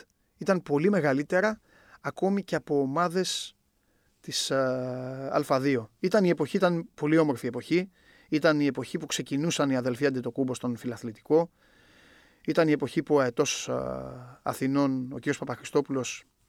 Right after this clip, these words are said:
έδινε αρκετά χρήματα για την αγάπη του για το άθλημα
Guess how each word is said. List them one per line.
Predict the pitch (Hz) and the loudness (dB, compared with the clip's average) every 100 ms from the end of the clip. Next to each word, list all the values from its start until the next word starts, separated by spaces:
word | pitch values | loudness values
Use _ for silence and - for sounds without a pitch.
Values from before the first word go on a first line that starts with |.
| _ | _
έδινε | 135 143 139 | -4 0 -2
αρκετά | 120 123 143 | -2 -4 -2
χρήματα | 151 139 131 127 110 - _ _ - - - - _ _ _ _ - | 0 0 0 -2 -6 -8 _ _ -20 -20 -20 -20 _ _ _ _ -8
για | 127 139 | -2 0
την | 139 139 | 4 4
αγάπη | 131 160 143 | 6 4 2
του | 139 | -4
για | 131 120 | -2 -2
το | 123 117 113 110 117 | 0 0 0 2 4
άθλημα | 147 - 131 117 110 | 4 2 -6 -6 -8